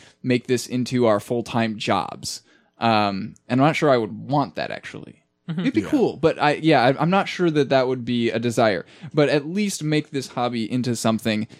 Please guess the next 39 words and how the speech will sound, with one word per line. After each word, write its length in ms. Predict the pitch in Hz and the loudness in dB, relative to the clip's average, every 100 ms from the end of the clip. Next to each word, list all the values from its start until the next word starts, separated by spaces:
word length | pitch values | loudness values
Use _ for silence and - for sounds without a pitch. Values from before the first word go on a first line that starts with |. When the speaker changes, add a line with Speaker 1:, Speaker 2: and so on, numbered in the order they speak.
| _ | _
Speaker 1:
that 160 | - 120 | 0 4
I, 180 | 113 110 | 4 4
I 120 | 117 117 | 2 4
don't 300 | 131 147 - | 4 2 2
have 260 | 127 127 - | 2 2 2
to 160 | 123 | 0
go 280 | 110 117 110 | 4 4 4
like, 280 | 107 101 - | 2 -2 -2
"Ugh, 220 | 110 107 101 92 - | -2 -2 -6 -16 -14
I, 180 | 110 - | -14 -12
okay, 260 | 113 113 95 | -12 -8 -8
I'm, 160 | 98 98 | -8 -14
I'm 100 | 104 | -12
preparing 320 | 101 104 127 123 | -10 -2 0 0
for 80 | 113 | -2
the 60 | |
podcast 600 | 104 123 127 131 120 117 - | 2 4 4 4 2 2 -2
and 100 | 107 | -6
I'm 80 | |
having 260 | 113 110 107 | -4 -4 -4
to 60 | 110 | -4
give 240 | 120 123 | 0 0
up 100 | 117 92 | 0 0
all 180 | 110 | -2
of 80 | 104 | -2
these 180 | 110 107 | -6 -2
other 240 | 120 110 104 | 0 2 0
things 320 | 104 107 101 | -2 -6 -4
that 120 | 113 | 0
I 80 | 175 | 2
Speaker 2:
Right. 100 | 151 | 2
Speaker 1:
could 140 | 123 107 | 0 -2
be 80 | |
doing 220 | 107 107 107 | -4 -4 -6
with 120 | 104 | -6
my 120 | 95 | -4
life," 300 | 87 - - | -4 -6 -6
right? 220 | 110 104 - - 117 | -4 -4 -8 -8 -4
Speaker 3:
Yeah. 200 | 104 | -4